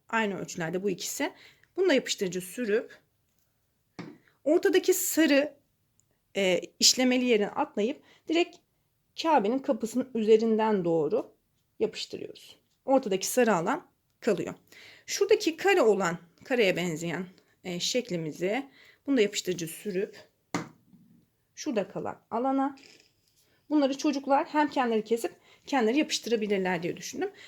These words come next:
Burada en son kalan küçük parça, uzun, e, dikdörtgen şeklindeki parçayı da şu şekilde buraya yapıştırarak dört parça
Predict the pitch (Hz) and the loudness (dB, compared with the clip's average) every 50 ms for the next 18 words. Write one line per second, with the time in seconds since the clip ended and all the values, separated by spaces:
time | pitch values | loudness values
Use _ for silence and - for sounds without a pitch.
0 | - _ - 440 466 480 403 - - 349 392 359 - - 254 233 214 - 214 202 | -6 _ 6 6 8 8 6 4 4 2 2 0 0 0 -2 -2 0 -2 -2 -2
1 | 190 190 185 - - 277 - - 285 - - 214 190 180 180 - - - 226 214 | -2 -4 -4 -6 -8 -6 -6 -6 -8 -6 -4 -2 -2 -2 -2 -4 -4 -4 -4 -2
2 | 233 214 190 180 185 - 190 190 180 180 175 202 185 - 196 185 180 - 196 180 | -2 -2 -2 -4 -6 -6 -6 -4 -4 -4 -6 -8 -8 -4 -4 -4 -4 -4 -6 -6
3 | 180 170 - 175 170 - 180 165 170 - 175 - - - _ _ _ _ _ - | -6 -6 -8 -10 -10 -10 -12 -12 -10 -12 -14 -14 -14 -20 _ _ _ _ _ -6
4 | 403 381 339 - - - 175 170 160 190 190 208 262 311 - _ _ _ _ _ | -2 -2 -2 -2 -2 -4 -4 -4 -4 -2 -2 -2 -2 -6 -8 _ _ _ _ _
5 | _ - - - - 311 - - 196 180 - 165 156 165 196 247 269 - _ _ | _ -20 -14 -8 -6 -4 0 0 -2 -2 -2 -8 -6 -6 -6 -6 -8 -10 _ _
6 | _ _ _ _ _ _ _ - 302 269 208 175 165 - - - - - 220 226 | _ _ _ _ _ _ _ -2 2 2 2 2 2 -2 -6 -10 -8 -6 -6 -4
7 | - - - - 262 233 180 175 214 220 - - 302 320 320 - - 202 185 170 | -4 -6 -4 0 0 2 2 0 -2 -4 -2 0 0 0 0 -2 -4 -2 -2 -2
8 | 170 - 269 294 302 | -2 0 -2 -2 -2